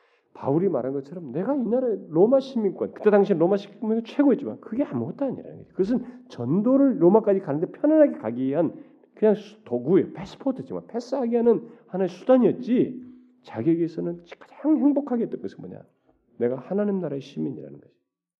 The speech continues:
영속한 나라의 시민이라는 거죠. 그것 때문에 굴하지 않았던 것이에요. 이 권세자들이나 이,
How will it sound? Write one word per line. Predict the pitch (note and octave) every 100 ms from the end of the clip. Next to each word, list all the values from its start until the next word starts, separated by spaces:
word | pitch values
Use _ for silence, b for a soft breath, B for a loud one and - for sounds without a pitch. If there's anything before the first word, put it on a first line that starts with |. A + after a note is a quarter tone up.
| _ _ _ _ _ _
영속한 | A#2+ F3+ A3+ A#3+ A#3 A3+
나라의 | E3+ C3 C#3+
시민이라는 | C#3 F#3 F#3 E3 -
거죠. | - _ _ b b -
그것 | G3+ D4 -
때문에 | C#4+ C#4+
굴하지 | C4 - B2+ B2 A2+
않았던 | E2+ - F#2
것이에요. | F2+ F2+ F#2+ F#2
이 | F2+
권세자들이나 | - G#2+ G#2+ G2+ G2+ G2+ G#2 G#2 G2+
이, | A#2+